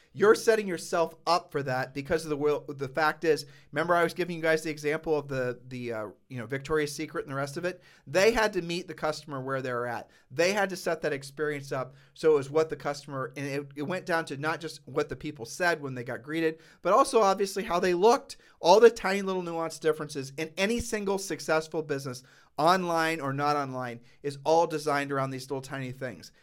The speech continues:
So take these things seriously because it does create an aura about you. Sorry for sounding woo-woo, but it does. It gives you s-, this, uh, when people see you or when they think of you, they're all of a sudden going to subconsciously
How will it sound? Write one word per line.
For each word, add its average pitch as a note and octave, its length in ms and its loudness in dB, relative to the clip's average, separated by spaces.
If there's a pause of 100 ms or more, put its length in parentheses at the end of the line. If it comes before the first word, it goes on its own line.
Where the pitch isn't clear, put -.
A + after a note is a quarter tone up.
(120)
So D3 300 4 (360)
take - 280 2
these C#4+ 200 -6
things G#3 280 -4
seriously E3 640 -4 (260)
because D#3+ 300 -2
it C#3 160 -6
does F3+ 320 2
create D#3 560 -4
an D#3 120 -4
aura D3+ 580 2
about B2 320 -4
you. B2+ 100 -8
Sorry C#3 300 0
for C#3 160 -8
sounding C3 400 -4
woo-woo, B2+ 340 -2
but C#3+ 140 0
it D3 100 2
does. D3+ 320 4 (300)
It C#3+ 140 -8
gives F3 300 0
you G#3 120 -2
s-, G3+ 140 -8
this, D#3 440 0
uh, D#3+ 200 0
when C#3 180 -4
people F3+ 320 -6
see G#3+ 320 -6
you D3 160 2
or C3+ 80 0
when C#3 80 -4
they C#3+ 100 -4
think F#3+ 320 -6
of F#3 140 0
you, A#2+ 260 -6 (300)
they're D3+ 200 2
all D#3 200 4
of A3+ 80 6
a A#3 40 10
sudden G3 380 2
going D#3+ 280 2
to D3 180 -4
subconsciously G3+ 1160 -2